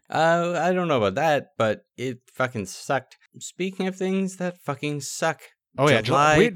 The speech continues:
Speaker 2: we, we're not ending the
Speaker 1: twenty-second.
Speaker 2: week on a good note.
Speaker 1: We really aren't.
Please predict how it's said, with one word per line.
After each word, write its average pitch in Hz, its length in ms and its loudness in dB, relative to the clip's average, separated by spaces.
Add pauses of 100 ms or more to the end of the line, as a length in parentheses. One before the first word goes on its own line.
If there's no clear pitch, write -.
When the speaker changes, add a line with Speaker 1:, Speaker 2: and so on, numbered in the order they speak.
Speaker 2:
we, 233 80 6
we're 226 60 8
not 151 260 8
ending 135 240 4
the 120 60 0
Speaker 1:
twenty-second. 101 80 0
Speaker 2:
week 120 180 0
on 110 100 0
a 107 40 -4
good 101 200 -6
note. 95 340 -6
Speaker 1:
We 101 180 2
really 113 400 0
aren't. 98 260 -6